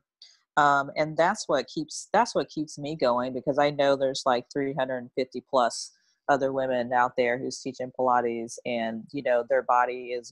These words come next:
gorgeous, and, you know, we all look different. Some are tall, short, whatever, you know, but we're all gorgeous and we're all amazing. And that keeps me,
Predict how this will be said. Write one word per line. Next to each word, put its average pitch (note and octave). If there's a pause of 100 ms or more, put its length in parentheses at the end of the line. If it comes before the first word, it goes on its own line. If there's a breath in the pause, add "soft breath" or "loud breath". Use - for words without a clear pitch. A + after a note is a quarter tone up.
gorgeous, A#2+
and, A2+ (580 soft breath)
you C3+
know, A2+ (120)
we D3
all C#3
look D#3
different. D3
Some C3+
are D3
tall, C#3
short, C3+
whatever, C#3 (360 soft breath)
you C#3+
know, C3+
but C#3
we're C3
all C3
gorgeous B2+
and B2+
we're B2
all B2+
amazing. A#2+
And C3+
that E3
keeps -
me, C3+